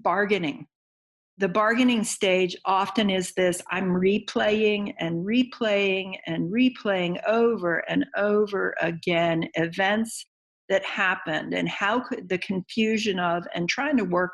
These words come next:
through, "How could this have happened and who's to blame?"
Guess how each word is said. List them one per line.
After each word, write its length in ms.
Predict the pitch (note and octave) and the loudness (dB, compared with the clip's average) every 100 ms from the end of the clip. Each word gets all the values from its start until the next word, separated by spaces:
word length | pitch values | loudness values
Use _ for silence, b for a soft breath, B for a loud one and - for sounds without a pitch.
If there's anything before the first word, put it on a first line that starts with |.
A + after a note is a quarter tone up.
| - | -8
through, 440 | A3+ G#3+ F#3 D#3 D3+ _ _ _ _ _ _ _ _ - | -2 0 0 -2 -6 _ _ _ _ _ _ _ _ -6
"How 220 | A3 A#3+ | 0 0
could 220 | B3 A3 | 2 2
this 220 | G3 F#3+ | 4 2
have 140 | F3 E3+ | 0 -2
happened 760 | - A#3 A3+ A3+ D#3+ D#3+ E3+ _ | -2 0 0 -2 -2 -2 -6 _
and 220 | F#3+ F3 E3+ | -4 -4 -2
who's 400 | B3+ C#4 C#4 C4 - | 2 4 4 0 -2
to 120 | F3+ | -4
blame?" 840 | E3+ F3+ F#3+ D#3+ - C3+ G3 | -2 0 0 0 -4 -4 -6